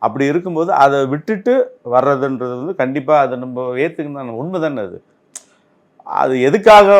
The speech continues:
நோக்க-, சம்பாதிக்கிறதுக்காக வராரா, சேவை பண்ண வராரான்றது முக்கியம் கிடையாது. வராருன்றது ஒரு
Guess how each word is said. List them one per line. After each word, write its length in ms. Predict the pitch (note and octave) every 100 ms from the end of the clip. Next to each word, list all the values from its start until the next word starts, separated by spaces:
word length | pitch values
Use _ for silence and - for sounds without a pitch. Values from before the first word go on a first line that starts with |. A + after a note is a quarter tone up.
| F#3
நோக்க-, 240 | E3+ E3+
சம்பாதிக்கிறதுக்காக 720 | D3+ D#3 F3+ F3+ E3+ E3 D3+ D3
வராரா, 420 | C#3 C3+ C3 D3 E3+ E3+ D#3+
சேவை 380 | C#3+ D#3+ F#3 F#3
பண்ண 240 | D3 C#3
வராரான்றது 840 | C3+ C3 C3 B2+ C3 B2 A#2+ A#2+ B2+ C3+ B2 A#2
முக்கியம் 340 | A2+ A2+ C3 A2+
கிடையாது. 240 | F#2+ G2
வராருன்றது 760 | A2+ D3+ F3 F3 F3 D3+ D#3 D#3+
ஒரு 140 | C3+